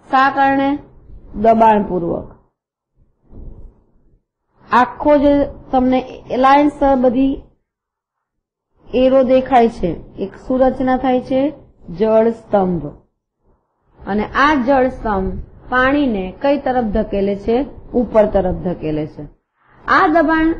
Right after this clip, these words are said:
ઉચ્ચ કક્ષાની વનસ્પતિમાં પાણીને ટોચની ઊંચાઈ સુધી લઈ જવા માટે પૂરતું નથી.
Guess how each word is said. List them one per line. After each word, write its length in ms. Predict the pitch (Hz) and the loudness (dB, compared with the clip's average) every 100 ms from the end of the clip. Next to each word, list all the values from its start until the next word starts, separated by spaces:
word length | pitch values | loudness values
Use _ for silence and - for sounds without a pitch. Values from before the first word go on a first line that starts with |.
| - | -4
ઉચ્ચ 220 | 277 247 | -4 -4
કક્ષાની 480 | 320 320 311 320 311 | -4 -6 -4 -6 -4
વનસ્પતિમાં 840 | 311 330 339 - 247 240 214 214 208 - - | -2 -2 -2 -6 -6 -4 -6 -6 -10 -16 -4
પાણીને 500 | 247 254 277 294 302 - | 0 2 2 0 -2 -4
ટોચની 520 | 262 277 285 294 320 | -2 -2 -2 0 0
ઊંચાઈ 460 | - 233 208 285 311 | 0 -4 0 0 0
સુધી 280 | 311 254 302 | 0 -2 2
લઈ 260 | 311 330 | 2 2
જવા 240 | 285 254 214 | 0 0 -2
માટે 320 | 202 196 240 | -4 -6 -8
પૂરતું 520 | 233 247 240 - 302 | -6 -6 -6 -4 -2
નથી. 380 | 311 302 233 | -2 -2 -4